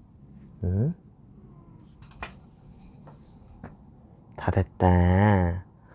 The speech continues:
또 먹고 자게? 마사지 좀 해줄까? 응? 눈 떴다. 미안해, 아빠가 눈이 작아.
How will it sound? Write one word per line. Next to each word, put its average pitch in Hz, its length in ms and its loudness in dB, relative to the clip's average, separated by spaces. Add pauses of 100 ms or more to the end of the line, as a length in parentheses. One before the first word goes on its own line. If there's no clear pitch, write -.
(240)
또 - 80 -6
먹고 107 180 2
자게? 123 420 0 (720)
마사지 110 380 -2
좀 104 180 -2
해줄까? 123 420 -4 (1900)
응? 131 240 -4 (3000)
눈 107 160 6
떴다. 90 1300 4 (1400)
미안해, 113 380 10
아빠가 104 400 4
눈이 98 280 2
작아. 98 360 -4